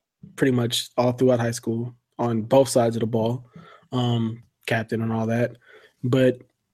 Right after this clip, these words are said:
just the love that I have for basketball and just,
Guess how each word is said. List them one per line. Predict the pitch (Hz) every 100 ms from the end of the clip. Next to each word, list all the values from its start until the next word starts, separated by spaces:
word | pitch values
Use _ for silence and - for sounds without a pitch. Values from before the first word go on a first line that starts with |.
| _ _ _ _ _ _ _ 135
just | 135 120
the | 127
love | 123 123
that | 117
I | 117
have | 123 120
for | 127
basketball | 117 123 120 135 135 131 135
and | 123 117 110 110 _ - - - _ _ - - _ _ _ 131
just, | 123 139 120 -